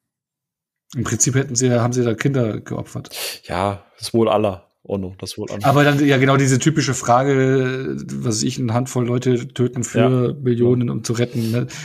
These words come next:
Speaker 1: Aber, aber das ist auch nicht tiefgehend, das ist auch eher so
Speaker 2: Ja.
Speaker 1: Müll,
Speaker 2: Wie
Speaker 1: Nebenbei,
Speaker 2: fandet ihr
Speaker 1: ne?
Speaker 2: denn eigentlich, äh, ich würd, als mal ab-, also gerne nur noch einen Punkt kurz, äh, ins, äh, sagen.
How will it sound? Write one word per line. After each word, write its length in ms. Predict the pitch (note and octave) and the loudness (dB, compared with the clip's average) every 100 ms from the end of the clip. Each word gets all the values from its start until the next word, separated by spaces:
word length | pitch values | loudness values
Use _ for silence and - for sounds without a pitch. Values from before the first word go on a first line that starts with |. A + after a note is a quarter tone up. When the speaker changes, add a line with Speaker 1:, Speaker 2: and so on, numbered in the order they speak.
| - | -6
Speaker 1:
Aber, 280 | A2 A#2 A2+ - D3+ | 0 2 2 -2 -4
aber 180 | B2 A#2 | 2 2
das 100 | A#2 | 2
ist 40 | |
auch 60 | A2 | 0
nicht 180 | G#2 - | -2 -2
tiefgehend, 400 | A#2+ - G#2+ G2+ | -4 -4 -6 -4
das 60 | |
ist 60 | C3 | -4
auch 100 | A#2 | -2
eher 80 | A2 | -2
so 140 | G2+ | -2
Speaker 2:
Ja. 120 | G2+ G#2 | -4 -4
Speaker 1:
Müll, 200 | G2+ - G2 | -4 -4 -2
Speaker 2:
Wie 40 | G#2 | 0
Speaker 1:
Nebenbei, 140 | G#2+ | 2
Speaker 2:
fandet 280 | C3 C#3 E3 | 2 2 2
ihr 80 | D#3+ | 0
Speaker 1:
ne? 80 | D3+ | 0
Speaker 2:
denn 40 | |
eigentlich, 420 | D3+ C#3+ D3 - | 0 0 -2 -4
äh, 140 | - C#3 | -4 -2
ich 140 | C3+ | -2
würd, 220 | B2+ C3+ - | -2 -2 -2
als 240 | A2+ - | -4 -2
mal 80 | C3+ | -2
ab-, 160 | C#3+ - | -2 -2
also 240 | A#2+ A#2 A#2 - | -2 -2 -4 -2
gerne 380 | B2+ C3 C3+ B2+ | 0 2 2 0
nur 100 | B2+ | 0
noch 100 | B2 | -2
einen 260 | - B2+ B2+ | -2 -4 -2
Punkt 220 | C3+ C3+ | -2 -2
kurz, 200 | C3 - | -4 -4
äh, 280 | - C3+ C3 | -2 -2 0
ins, 280 | C3 B2 - | -2 -2 -2
äh, 260 | C3+ C3 B2 | -2 -2 0
sagen. 280 | B2 A#2+ | 2 0